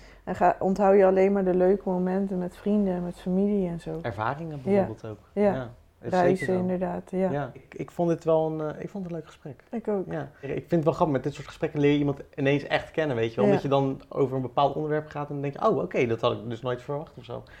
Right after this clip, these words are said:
Speaker 2: De, de
Speaker 1: <laughs> Ja.
Speaker 2: eerste twee heb ik er nu dan opgenomen.
Speaker 1: Ja.
Speaker 2: En die zijn, eh, met mensen die ik dan semi ken.
Speaker 1: Ja.
Speaker 2: Maar v-, de volgende die ga ik opnemen, die ken, diegene ken ik gewoon echt helemaal niet. Dus dat is helemaal
Speaker 1: Oh,
Speaker 2: anders
Speaker 1: dat is wel heel
Speaker 2: natuurlijk.
Speaker 1: spannend.
Speaker 2: Ja, dat vind ik ook wel spannend. Maar ook wel weer leuk of zo. Omdat je dan,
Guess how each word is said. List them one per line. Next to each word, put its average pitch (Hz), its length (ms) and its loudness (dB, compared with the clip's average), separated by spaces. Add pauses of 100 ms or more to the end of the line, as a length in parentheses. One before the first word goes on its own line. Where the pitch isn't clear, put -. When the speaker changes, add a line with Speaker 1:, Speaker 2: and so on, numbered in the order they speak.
(140)
Speaker 2:
De, 170 140 2
de 226 60 6
Speaker 1:
<laughs> - 0 -
Ja. 262 60 8
Speaker 2:
eerste - 300 10
twee 170 160 12
heb 151 100 12
ik 156 120 6
er 160 60 4
nu 156 160 6
dan 147 180 4
opgenomen. 139 540 2 (220)
Speaker 1:
Ja. 208 140 0
Speaker 2:
En 135 80 4
die 139 100 4
zijn, 135 380 6 (300)
eh, 123 260 2
met 123 200 0
mensen 131 260 0
die 127 100 0
ik - 60 -6
dan 120 380 0
semi 120 420 2
ken. 127 360 -2 (220)
Speaker 1:
Ja. 185 300 2 (260)
Speaker 2:
Maar 120 200 6
v-, - 80 -12 (200)
de 131 120 0
volgende 143 360 4
die 113 100 -4
ga 117 80 -2
ik - 120 -8
opnemen, 120 380 -2
die 117 120 -6
ken, 135 240 4 (140)
diegene 117 520 -2
ken 147 160 0
ik 147 80 -2
gewoon - 200 -6
echt 110 100 -10
helemaal 120 300 -2
niet. 107 160 -6
Dus 107 100 -10
dat 117 100 -8
is 104 60 -8
helemaal 123 340 2
Speaker 1:
Oh, 214 60 6
Speaker 2:
anders 185 180 2
Speaker 1:
dat - 0 -
is 110 60 -6
wel 180 80 2
heel 185 120 4
Speaker 2:
natuurlijk. 147 280 -4
Speaker 1:
spannend. 185 220 -2
Speaker 2:
Ja, 127 120 4
dat 131 80 2
vind 131 140 -4
ik 135 40 0
ook 131 60 -4
wel 127 80 -8
spannend. 110 440 -10
Maar 117 220 -4 (260)
ook 165 120 6
wel 160 120 6
weer 151 120 10
leuk 156 240 4
of 120 100 -6
zo. 117 140 -4
Omdat 120 240 -4
je 131 60 -12
dan, 131 260 -2